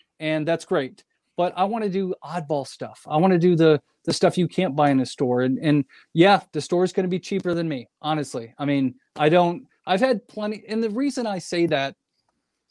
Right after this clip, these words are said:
because I've had a lot of people over the last two years or whatever it is say, "Wow, your prices are so high."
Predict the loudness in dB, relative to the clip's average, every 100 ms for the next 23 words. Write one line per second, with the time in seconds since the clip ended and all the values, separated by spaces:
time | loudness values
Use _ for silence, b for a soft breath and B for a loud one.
0 | -8 0 0 0 0 -2 -2 -4 -2 0
1 | -2 -6 -8 -6 -4 -4 -6 _ -6 -4
2 | -2 0 0 -2 -8 _ _ _ _ _
3 | _ _ _ _ -4 0 2 4 4 2
4 | 0 -2 0 0 0 0 -2 -4 -4 -4
5 | -4 0 2 2 0 -4 -2 -4 -4 -10
6 | -12 -4 -2 -2 -6 -18